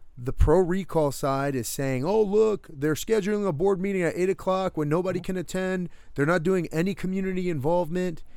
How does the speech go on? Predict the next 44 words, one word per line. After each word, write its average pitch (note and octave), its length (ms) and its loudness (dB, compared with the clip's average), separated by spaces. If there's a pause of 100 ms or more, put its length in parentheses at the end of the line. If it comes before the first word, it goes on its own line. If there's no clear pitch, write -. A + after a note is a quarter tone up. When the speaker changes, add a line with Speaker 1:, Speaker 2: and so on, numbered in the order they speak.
(320)
Speaker 1:
And D3+ 160 0
it's, D#3 180 2
and, D#3+ 200 -4
and D#3 220 0
I D#3+ 180 2
go G3 160 4
online F3+ 480 2
and C#3+ 100 0
I D3 100 2
just F3 200 -4
push F#3 240 8
back, F3 260 -2
like, C3+ 160 -2
"Where C#3+ 260 0
are - 20 -2
you G3+ 180 -2
getting D#3 380 2
this? A2 120 -4
That's C3+ 220 -4
such E3 340 -2
a F3+ 60 2
huge D3+ 640 -6
jump. F3 420 -2 (400)
I B2 60 -4
don't D3 260 2
understand." E3+ 680 -2
And C#3+ 140 -2
then C#3+ 160 2
you F#3 140 0
sent G#3 260 0
me D#3 80 0
the B2 160 -2
article A#2+ 600 -4 (720)
of - 80 -16
how A#2 140 -4
Jody F#3 360 0
was E3 160 -2
hired. G2+ 460 -8
And C3 80 -4
I B2+ 80 -2
thought, B2 400 -2 (560)
"Oh, D#3 680 2 (640)
it's - 220 2
because F#3 840 0